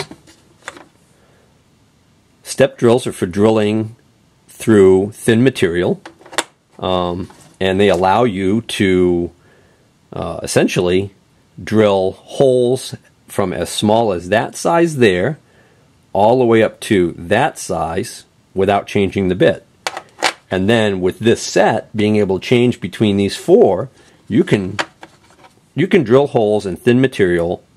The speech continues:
from this little size right here, okay, which is an eighth of an inch,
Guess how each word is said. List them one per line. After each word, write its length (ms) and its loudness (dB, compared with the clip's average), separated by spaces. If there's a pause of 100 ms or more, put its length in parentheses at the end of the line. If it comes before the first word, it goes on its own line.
from 560 -4
this 680 -2 (100)
little 240 0
size 400 -2
right 260 2
here, 400 0 (920)
okay, 520 -4 (180)
which 200 -4
is 160 -6
an 160 -10
eighth 280 2
of 100 2
an 80 2
inch, 380 -6